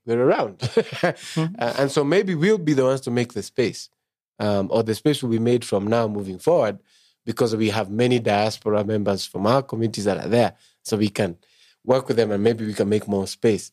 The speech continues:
Speaker 1: And that would be great.
Speaker 2: Mm-hmm.
Speaker 1: Um, so, but I think these are things that as we go, we will figure out. Um, and I'm sorry to any, uh, people who think it's a hot issue. I really do apologize. I know it's important, but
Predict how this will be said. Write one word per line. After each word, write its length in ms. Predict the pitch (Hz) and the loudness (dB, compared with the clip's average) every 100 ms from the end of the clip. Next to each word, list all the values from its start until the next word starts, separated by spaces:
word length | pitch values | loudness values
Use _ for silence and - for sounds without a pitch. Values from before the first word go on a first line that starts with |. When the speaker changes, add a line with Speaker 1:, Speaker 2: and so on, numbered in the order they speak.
| _ _ _ | _ _ _
Speaker 1:
And 180 | - 95 | -6 0
that 200 | 120 123 | 0 0
would 80 | 107 | -4
be 100 | 95 | -8
great. 440 | 92 143 110 - - _ _ _ _ _ _ - | -2 2 2 0 -14 _ _ _ _ _ _ -14
Speaker 2:
Mm-hmm. 140 | 175 113 | -4 -2
Speaker 1:
Um, 260 | 101 101 | 0 -2
so, 280 | 98 107 - _ _ _ _ _ | 0 -2 -2 _ _ _ _ _
but 200 | - 117 | -4 -2
I 80 | 120 | -2
think 240 | - 135 127 | 0 0 2
these 140 | 117 | 2
are 60 | 107 | 2
things 320 | - 117 107 | 2 0 0
that 260 | 95 - - _ _ | -4 -8 -20 _ _
as 220 | 113 113 110 | -4 -2 -4
we 100 | 107 | 0
go, 460 | 131 127 98 101 - _ _ _ _ _ - | 2 2 0 -4 -16 _ _ _ _ _ -2
we 120 | 120 | 0
will 180 | 107 98 | 2 0
figure 300 | - 101 95 | -2 -4 -4
out. 380 | - 98 - - _ _ _ _ _ _ _ | -6 -6 -10 -20 _ _ _ _ _ _ _
Um, 600 | 95 92 90 90 92 95 - | -12 -10 -10 -14 -12 -8 -2
and 320 | 107 107 92 - _ _ _ - | 0 0 -2 -12 _ _ _ -4
I'm 120 | 117 | -2
sorry 220 | 139 135 | 2 0
to 120 | 120 123 | 2 2
any, 560 | 120 120 117 113 107 | 2 2 2 0 -2
uh, 360 | - - 62 53 - _ _ | -4 -10 -10 -10 -12 _ _
people 260 | 120 113 113 | -2 2 2
who 100 | 120 | 2
think 220 | 120 110 | 0 -2
it's 100 | 107 | -6
a 60 | |
hot 280 | 95 120 107 | -4 -2 -2
issue. 240 | 107 - 110 | -4 -2 0
I 140 | 113 | 0
really 260 | 113 117 110 | 0 0 0
do 100 | 110 | 0
apologize. 480 | 101 - 104 101 101 | 0 0 -2 0 2
I 80 | 131 | 4
know 300 | 139 147 135 | 4 4 4
it's 320 | 123 117 120 | 0 -4 -6
important, 440 | 107 131 127 104 | 0 0 0 -2
but 180 | 101 98 | -6 -6